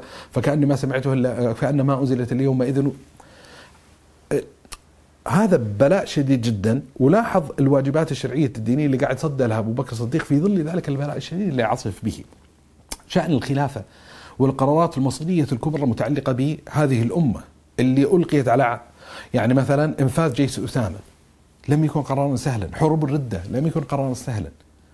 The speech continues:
والصدم في اتخاذ هذا القرار مع جماهير من صحابته، من صحابة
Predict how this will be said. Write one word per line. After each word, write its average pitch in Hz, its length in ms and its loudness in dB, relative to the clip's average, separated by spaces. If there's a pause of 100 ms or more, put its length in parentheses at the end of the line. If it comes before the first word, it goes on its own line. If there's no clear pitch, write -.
والصدم 156 420 2
في 139 120 -4
اتخاذ 147 360 -2
هذا 135 180 -2
القرار 143 300 -2
مع 123 160 -2
جماهير 135 380 0
من 147 80 -2
صحابته، 131 580 -6 (400)
من 123 60 -4
صحابة 123 320 -2